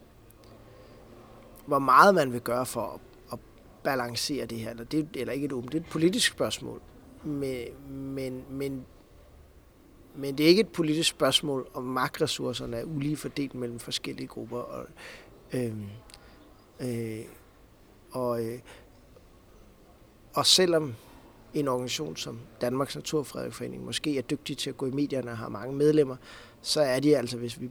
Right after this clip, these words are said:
på nogen måde sammenligner med en organisation som Landbrug og Fødevare, som har kæmpe forskningscentre, som sidder dybt, dybt,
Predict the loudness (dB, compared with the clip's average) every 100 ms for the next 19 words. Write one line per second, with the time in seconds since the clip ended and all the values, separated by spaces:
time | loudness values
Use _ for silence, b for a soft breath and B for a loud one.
0 | -10 -2 2 4 4 4 2 0 -2 -4
1 | -4 -6 -6 -6 -6 -6 -6 -8 -10 -10
2 | -6 -4 -4 -2 -4 -2 0 0 0 -2
3 | -6 B B B -8 -4 -2 -2 -2 0
4 | 2 0 0 -4 -4 -6 -4 -4 -4 -8
5 | -10 -8 -6 -6 -8 -12 -18 B B B
6 | B B B B -20 -20 -20 -20 -12 -4
7 | 0 2 0 -2 -6 -4 -4 -6 -10 -10
8 | -12 -14 -6 -6 -6 -18 -20